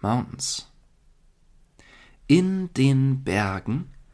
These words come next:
gibt es oft viele Steine.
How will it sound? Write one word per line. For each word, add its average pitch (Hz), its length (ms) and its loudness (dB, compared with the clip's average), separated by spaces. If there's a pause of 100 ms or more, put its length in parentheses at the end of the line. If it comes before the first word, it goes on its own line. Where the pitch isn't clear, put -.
(320)
gibt 139 280 -6
es 135 440 -4
oft - 580 -6 (180)
viele 185 800 -4
Steine. - 880 -4